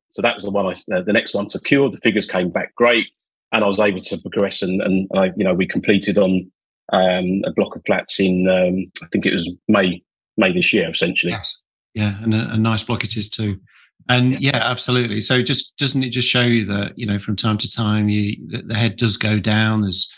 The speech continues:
Speaker 2: doesn't quite go as, as planned, but we learn, we learn,
Speaker 1: Yeah.
Speaker 2: and just,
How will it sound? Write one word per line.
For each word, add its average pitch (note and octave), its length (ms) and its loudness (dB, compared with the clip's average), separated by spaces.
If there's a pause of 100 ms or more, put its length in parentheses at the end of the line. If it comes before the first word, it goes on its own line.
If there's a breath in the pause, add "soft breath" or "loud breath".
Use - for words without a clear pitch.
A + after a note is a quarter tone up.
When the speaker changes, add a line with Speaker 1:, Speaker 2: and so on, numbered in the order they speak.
(220 loud breath)
Speaker 2:
doesn't A2+ 220 0
quite A#2 400 0
go G#2+ 240 2
as, G2+ 400 -2
as A2 100 -2
planned, G#2+ 480 2
but G#2+ 280 0 (440)
we A2+ 80 2
learn, A2+ 420 2 (360)
we G#2+ 100 0
learn, A2+ 340 2
Speaker 1:
Yeah. A2+ 80 2
Speaker 2:
and A2 80 2
just, B2 220 -4